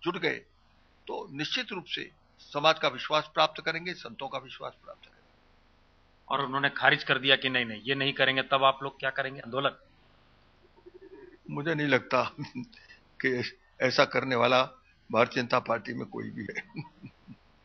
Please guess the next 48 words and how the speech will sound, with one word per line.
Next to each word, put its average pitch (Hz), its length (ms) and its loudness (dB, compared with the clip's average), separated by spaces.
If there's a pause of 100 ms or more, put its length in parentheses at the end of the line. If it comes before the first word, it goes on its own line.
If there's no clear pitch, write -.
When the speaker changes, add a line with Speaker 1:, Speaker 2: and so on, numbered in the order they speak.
(140)
Speaker 2:
ये 196 180 4
एक 196 180 -4
संकेत 175 640 6
भर 156 160 10
नहीं 139 320 4
है, 165 100 6
बल्कि 165 580 2 (260)
एक 185 240 10
लिहाज 135 280 12
से - 340 -8 (260)
निर्देश 156 500 10
भी - 100 -10
है, - 260 -14 (460)
क्योंकि 156 240 0
अगर 147 180 8
सत्ता 202 400 4
में 202 100 0
पहुंचना 147 400 2
है 180 80 6
तो 175 100 -4
रास्ता 147 720 2 (180)
मंदिर 143 300 2
के 151 140 0
रास्ते 123 380 0
ही 147 160 -2
जानेगा। 90 500 -2 (560)
तो 156 60 0
इंतजार 151 340 10
कीजिए, 196 380 2
संत 175 320 2
समाज 160 460 6 (220)
निर्णय 151 320 6
लेगा 151 280 6
और 160 160 8
बड़ा 156 180 10
निर्णय 165 320 -2
लेगा, 160 200 -6
ये 151 140 -6
तो 147 140 -6
हम 143 80 -8
कह 147 120 -4
ही 156 100 -4
सकते 165 300 -12
हैं। 180 180 -18
Speaker 1:
बिल्कुल 160 360 -6
बड़ा 180 240 2
निर्णय 156 280 -2
लेगा। 123 340 -12